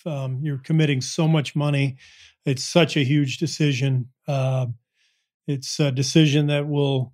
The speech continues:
um, will affect the organization one way or the other for, you know, the next decade potentially. So you gotta get it right. And,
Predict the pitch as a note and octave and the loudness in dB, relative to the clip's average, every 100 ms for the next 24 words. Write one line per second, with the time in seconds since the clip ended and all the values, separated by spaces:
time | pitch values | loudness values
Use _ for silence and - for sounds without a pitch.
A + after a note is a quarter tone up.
0 | - D3 C#3 B2+ B2+ - _ _ E3 D3+ | -4 -2 -2 -2 -4 -6 _ _ -2 2
1 | C#3+ C3 C4 C#3+ - D#3+ - D#3+ D3+ C#3+ | 2 2 -2 0 2 2 2 0 0 -2
2 | C3+ D3 C#3 C3+ C3+ D3 D3 C#3 C3 D3+ | 0 0 0 -2 -2 0 0 0 0 0
3 | D3+ C3 - C#3+ B2+ - _ D3+ C3+ D3 | 0 -4 -6 -6 -6 -10 _ -12 -10 -10
4 | F3+ C#3+ C#3+ - D#3+ D#3+ D#3 C#3 C3 D#3+ | -6 -4 -4 -2 0 0 0 -2 -2 -4
5 | - D#3+ - D#3 C3+ - E3 C#3 B2+ C3 | -2 -2 -2 -4 -4 -2 0 2 0 -4
6 | _ _ _ _ _ - C#3 D#3+ E3 D#3+ | _ _ _ _ _ -6 0 2 4 2
7 | C#3+ D3 D#3 C3+ D3 - D3+ C3+ C3+ C3+ | 0 0 0 0 -2 -4 -4 -2 -2 -4